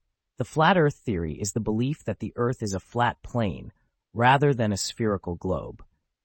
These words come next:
This belief has been around for centuries, but it is not supported by science. There is a wealth of evidence that shows that the Earth is round, including the shadow of the Earth on the Moon during a lunar eclipse is always round.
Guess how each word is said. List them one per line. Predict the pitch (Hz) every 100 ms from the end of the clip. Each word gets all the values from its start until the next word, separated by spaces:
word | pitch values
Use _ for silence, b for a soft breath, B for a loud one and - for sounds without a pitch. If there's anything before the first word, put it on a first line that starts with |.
| _
This | 160 160
belief | 156 131 135 151
has | 123 107
been | 120 107
around | 107 104 98
for | 98
centuries, | - 113 107 - 113 - _ _ _ -
but | 120
it | 127
is | 113
not | 123 131
supported | - - 117 95 87
by | 85
science. | - 87 64 - - - _ _ _ _ -
There | 135
is | 123
a | 120
wealth | 117 139 180 175
of | 123
evidence | 110 87 65 -
that | - 90
shows | - 110 101
that | - 165
the | 95 104
Earth | 98 95
is | 87
round, | 90 80 - - _
including | - 95 123 104 - - _ _ _ _ _ _ _ -
the | 135
shadow | - 156 165 180
of | - 131
the | 135 104
Earth | 113 104
on | - 98
the | 92
Moon | 113 107 82
during | 90 110 101
a | 101
lunar | 104 127 120 98
eclipse | - 104 - - 110
is | 104
always | 127 143 127 92
round. | 90 82 - -